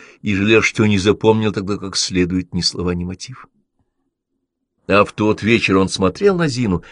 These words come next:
и вспоминал портрет, который нарисовал Валерка Сидоркин. Хороший такой портрет, похожий.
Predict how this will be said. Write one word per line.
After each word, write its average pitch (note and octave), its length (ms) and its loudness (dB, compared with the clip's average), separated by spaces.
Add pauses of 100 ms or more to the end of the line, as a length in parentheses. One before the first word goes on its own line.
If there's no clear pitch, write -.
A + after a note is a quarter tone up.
(220)
и F#2+ 80 -4
вспоминал G#2+ 480 0
портрет, G#2+ 600 2
который F#2 260 -2
нарисовал F#2 540 0 (240)
Валерка F#2+ 440 0
Сидоркин. F#2 440 -6 (360)
Хороший G2+ 580 -2
такой - 220 -14
портрет, G2 400 -8 (240)
похожий. F#2 500 -2